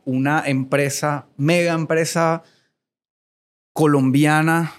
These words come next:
de mucha trayectoria, de mucha historia, que es parte de lo que quiero, eh, que se hable. Em,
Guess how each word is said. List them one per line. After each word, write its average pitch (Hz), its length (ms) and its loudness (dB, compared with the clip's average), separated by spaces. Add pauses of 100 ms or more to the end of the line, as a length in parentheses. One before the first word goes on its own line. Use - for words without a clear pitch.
(120)
de 127 180 0
mucha 147 380 2
trayectoria, 151 960 0
de 131 100 0
mucha 139 320 0
historia, 151 640 0
que 127 80 -4
es 113 80 -8
parte 131 300 -2
de 147 40 0
lo 147 140 0
que 113 140 -10
quiero, 127 580 -2 (240)
eh, 107 480 -6 (540)
que 131 100 -4
se 117 160 -4
hable. 131 460 0 (480)
Em, 127 540 0